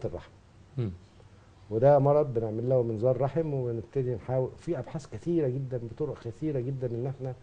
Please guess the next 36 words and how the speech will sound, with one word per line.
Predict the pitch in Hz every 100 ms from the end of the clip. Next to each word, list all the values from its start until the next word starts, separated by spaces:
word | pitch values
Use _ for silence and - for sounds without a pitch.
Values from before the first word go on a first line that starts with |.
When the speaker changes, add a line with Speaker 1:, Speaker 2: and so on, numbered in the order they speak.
| - - -
Speaker 1:
نعوض | 113 135 123
بطانة | 95 117 117 92
الرحم. | 82 - - -
Speaker 2:
مم. | 156 98 - - - - - -
بالخلايا | 131 - 139
الجذعية | 127 107 101 101 95
بيحصل. | 113 104 - - -
Speaker 1:
لا، | 131 - 98
ده | 110
Speaker 2:
دلوقتي. | 107 113 98
Speaker 1:
الكلام | - 123 143 143
قبل | 151 147 127
كده | 139 170
كان، | 151 139 123
كان | - 135
قبل | 156 143
الخلايا | 120 139 151
الجذعية | 135 123 135 175 170
ما | 139
كانش | 143 123
Speaker 2:
مم. | 139
Speaker 1:
قدامك | 127 160 156
حاجة | - 170 170 147 127
غير | 143
إن | 151
أنت | 156 139
تعمل | 156 131
عمليات. | 117 113 110 104 98 -
Speaker 2:
مم. | 139 107 98 - - - 110
Speaker 1:
النهاردة | 127 151 160
الكلام | 143 139 139 175 175
إن | 127 131
أنت | 156 139
بتجيب | 127 113 110 156
الخلايا | 151 - 127 139
الجذعية | 120 113 117 147